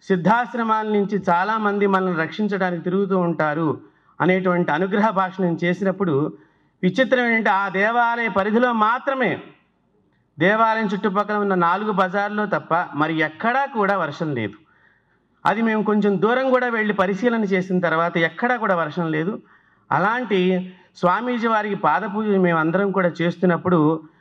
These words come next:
వారి ముఖం లోపల స్వయంగా దేవతా శక్తిని మేము స్వయంగా చూడటం,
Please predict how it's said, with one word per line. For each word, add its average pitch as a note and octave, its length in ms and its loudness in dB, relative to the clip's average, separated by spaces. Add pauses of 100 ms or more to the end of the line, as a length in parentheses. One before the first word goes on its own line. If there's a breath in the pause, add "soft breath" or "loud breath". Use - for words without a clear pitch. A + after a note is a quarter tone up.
(160 loud breath)
వారి G3+ 260 2
ముఖం F#3+ 400 0
లోపల A3+ 340 -2 (160)
స్వయంగా A3+ 720 0
దేవతా G3 500 0
శక్తిని F#3+ 460 -4
మేము E3+ 220 0
స్వయంగా F3 520 0 (460 loud breath)
చూడటం, A3+ 420 2